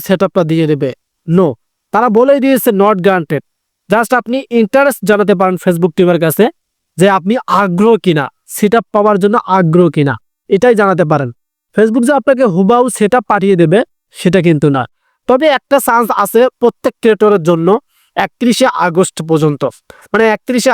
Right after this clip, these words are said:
আগস্টে কিন্তু Facebook একদমই বন্ধ করে দেবে রিল সেটআপ, ইনস্টিমেট সেটআপ এবং স্টার সেটআপও দিতে পারে, তবে শুধু কনটেন্ট মনিটাইজেশন চালু হবে। So এর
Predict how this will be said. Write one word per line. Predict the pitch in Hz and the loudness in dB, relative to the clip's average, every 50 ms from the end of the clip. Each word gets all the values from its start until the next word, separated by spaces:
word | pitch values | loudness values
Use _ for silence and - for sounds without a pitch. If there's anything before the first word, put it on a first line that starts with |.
| 214 202 | 0 0
আগস্টে | 196 214 208 - - 220 - | 0 -2 -2 -2 -4 -2 0
কিন্তু | 226 214 185 - 226 - - | 0 -2 0 -2 -6 0 0
Facebook | 202 190 170 175 202 262 - _ _ _ _ _ _ _ _ - 190 214 | 0 0 2 0 0 0 -2 _ _ _ _ _ _ _ _ -6 -4 -2
একদমই | 226 202 202 269 269 285 269 233 | -2 0 0 2 2 2 2 2
বন্ধ | 233 220 220 226 214 175 | 2 2 2 0 0 0
করে | 226 214 196 | 0 2 2
দেবে | 220 214 208 214 185 | 2 2 2 2 2
রিল | 196 196 180 - | 2 0 0 0
সেটআপ, | 202 190 202 202 208 _ _ _ _ _ _ - 214 | 0 0 2 0 -2 _ _ _ _ _ _ -2 0
ইনস্টিমেট | 214 214 - - 233 208 208 202 - - | 0 0 0 0 0 0 0 0 -2 -2
সেটআপ | - 190 185 196 196 196 _ _ _ _ - 190 | -2 -2 0 0 -2 -2 _ _ _ _ -2 0
এবং | 190 208 208 190 | 2 4 2 2
স্টার | - - 240 220 | 2 0 -2 0
সেটআপও | - 202 220 208 190 220 170 165 | 0 -2 -2 0 0 0 0 0
দিতে | 175 147 196 165 | 0 0 0 0
পারে, | 165 147 143 127 - _ _ _ _ _ _ - | 0 -2 -4 -6 -8 _ _ _ _ _ _ -2
তবে | 208 220 247 226 | 0 0 0 0
শুধু | - 233 233 240 - - | 0 -2 -2 -2 0 0
কনটেন্ট | 240 226 208 233 226 220 | 0 2 2 2 2 2
মনিটাইজেশন | 208 220 220 214 214 214 202 - 208 196 - | 2 2 2 2 2 2 2 0 -2 -2 0
চালু | 190 175 170 160 147 | -2 -2 -2 -2 -2
হবে। | 156 139 143 123 - _ _ _ _ _ _ - - - | -2 -2 -4 -6 -10 _ _ _ _ _ _ -16 -8 -2
So | 262 269 277 _ _ - 247 262 | -2 -2 -2 _ _ 0 2 4
এর | 277 | 4